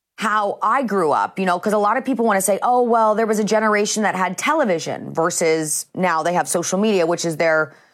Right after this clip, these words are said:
choice of entertainment more often than not." You know, kids will just lock themselves in their room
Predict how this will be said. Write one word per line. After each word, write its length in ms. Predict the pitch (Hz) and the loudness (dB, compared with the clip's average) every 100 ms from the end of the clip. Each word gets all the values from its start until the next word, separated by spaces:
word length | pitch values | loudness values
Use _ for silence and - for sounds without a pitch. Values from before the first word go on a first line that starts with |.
| _ | _
choice 400 | - 226 202 185 | -2 0 0 0
of 120 | 170 | -2
entertainment 680 | 135 170 160 185 165 147 127 | -2 -2 -2 -2 -2 -2 -4
more 240 | 170 170 151 | -2 0 0
often 300 | 156 156 156 | -2 -4 -4
than 120 | 143 | -2
not." 360 | 135 - - - - - _ _ | -2 -4 -8 -18 -20 -20 _ _
You 60 | 156 | -6
know, 100 | 143 | -6
kids 260 | 139 196 185 | -2 -2 0
will 80 | |
just 180 | 190 175 | -2 -2
lock 240 | 170 160 - | 0 -2 -2
themselves 440 | 170 170 156 143 | -4 -2 -2 -2
in 80 | 165 | -2
their 120 | 156 | 0
room 480 | 165 165 151 151 | 0 0 -2 -4